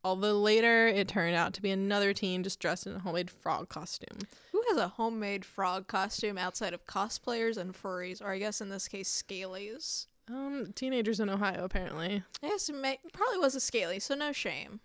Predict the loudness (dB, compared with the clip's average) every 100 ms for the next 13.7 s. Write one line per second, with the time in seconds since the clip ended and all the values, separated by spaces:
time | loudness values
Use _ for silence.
0 | -20 -20 _ -10 -8 -4 -2 0 0 0
1 | -2 -4 -4 -2 -2 -4 -8 _ _ -8
2 | -8 -8 -16 _ _ _ _ _ _ _
3 | _ _ -16 -4 0 2 2 4 4 6
4 | 4 2 -2 -6 -2 -2 0 -4 -4 -8
5 | -16 -20 _ _ _ 0 2 4 2 0
6 | 2 4 2 2 0 2 0 0 0 2
7 | 2 4 2 4 2 4 2 2 2 0
8 | 2 0 2 -2 -2 -4 -4 2 4 4
9 | 0 0 0 0 -2 0 0 2 2 0
10 | -2 -12 _ -12 0 6 8 8 6 4
11 | 4 4 2 0 2 2 0 -2 -4 -4
12 | -4 -2 -4 -4 -6 -6 -4 -4 -2 -2
13 | -4 -4 -4 -2 -2 -4 -8